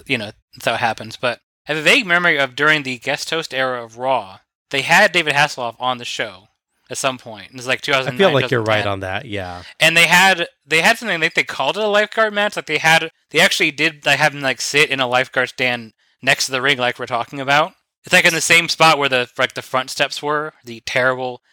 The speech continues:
Speaker 1: dangerous front steps they used to have for the ring.
Speaker 2: That's, that's either correct or a wonderful shared hallucination.
Speaker 1: Okay. <laughs>
Speaker 2: Tony oversells the main event, proclaiming it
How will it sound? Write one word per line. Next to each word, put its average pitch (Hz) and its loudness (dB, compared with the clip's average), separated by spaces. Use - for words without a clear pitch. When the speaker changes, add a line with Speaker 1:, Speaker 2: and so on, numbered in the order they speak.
Speaker 1:
dangerous 135 0
front 131 -6
steps - -4
they 143 -8
used 139 -16
to 139 -4
have 139 -2
for 131 -12
the 123 -10
ring. 123 -6
Speaker 2:
That's, - -2
that's 113 -4
either 117 2
correct 127 2
or 113 2
a 101 2
wonderful 110 -2
shared 104 0
hallucination. 101 -6
Speaker 1:
Okay. 185 2
<laughs> 370 -8
Speaker 2:
Tony 139 4
oversells 117 2
the 120 -2
main 107 0
event, 117 0
proclaiming 147 2
it 127 2